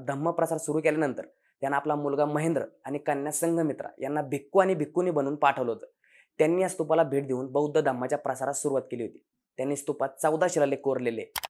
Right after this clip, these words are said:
एप्रिल अठराशे ब्याऐंशी मध्ये भगवानलाल इंद्रजी, एक प्रख्यात पुरातत्वशास्त्रज्ञ, नानक शास्त्रज्ञ आणि एपिग्राफिस्ट यांनी सोपाराजवळील मद्रासी बुरुड राजाचा कोट टिला उत्खनन केलं. बौद्ध स्तूपाचे अवशेष सापडले. स्तूपाच्या मध्यभागी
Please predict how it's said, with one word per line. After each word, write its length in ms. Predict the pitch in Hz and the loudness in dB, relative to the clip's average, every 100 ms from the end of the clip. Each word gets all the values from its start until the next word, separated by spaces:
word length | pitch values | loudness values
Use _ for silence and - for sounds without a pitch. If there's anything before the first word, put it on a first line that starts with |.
| - | 2
एप्रिल 340 | 156 170 190 220 | 4 4 6 6
अठराशे 380 | 180 185 175 180 | 4 0 -2 2
ब्याऐंशी 360 | 170 180 170 | 2 2 -2
मध्ये 240 | 175 127 143 | -2 0 -2
भगवानलाल 540 | 131 131 147 165 165 160 | -2 0 2 4 2 2
इंद्रजी, 380 | 156 139 127 - _ _ | 0 0 -2 -10 _ _
एक 200 | 139 147 | -4 -2
प्रख्यात 300 | - 151 - 160 - | 0 0 -2 -8 -2
पुरातत्वशास्त्रज्ञ, 880 | 160 160 170 165 151 123 143 120 107 - _ 120 | 0 0 0 -2 -2 -2 -2 -2 -6 -16 _ -6
नानक 360 | 131 147 175 | 0 2 0
शास्त्रज्ञ 440 | - 135 123 113 135 | -2 -2 -4 -6 -8
आणि 180 | 143 156 | -6 -4
एपिग्राफिस्ट 600 | 160 151 147 120 208 - _ _ - | -4 0 0 -2 -10 -18 _ _ -8
यांनी 220 | 131 151 | -2 -2
सोपाराजवळील 720 | 156 151 147 170 165 135 127 | 0 0 4 4 6 2 0
मद्रासी 480 | 143 143 156 170 - - _ _ - | -2 -2 2 2 0 -12 _ _ -16
बुरुड 360 | 123 156 185 | -2 0 6
राजाचा 320 | 190 143 143 | 6 4 0
कोट 340 | 165 - 185 185 | -6 0 0 2
टिला 140 | 165 | 2
उत्खनन 380 | 156 151 139 117 | 2 0 -6 -6
केलं. 180 | 107 92 _ _ _ _ 120 | -8 -10 _ _ _ _ -6
बौद्ध 340 | 127 156 151 | -2 0 0
स्तूपाचे 420 | 160 156 165 156 | 0 0 0 4
अवशेष 240 | 147 143 143 | 2 2 -2
सापडले. 400 | 123 110 104 - _ _ | -2 -2 -6 -8 _ _
स्तूपाच्या 420 | - 151 147 151 151 | -8 -2 0 0 0
मध्यभागी 720 | 147 143 170 127 113 135 - | 0 4 4 4 -4 -10 -14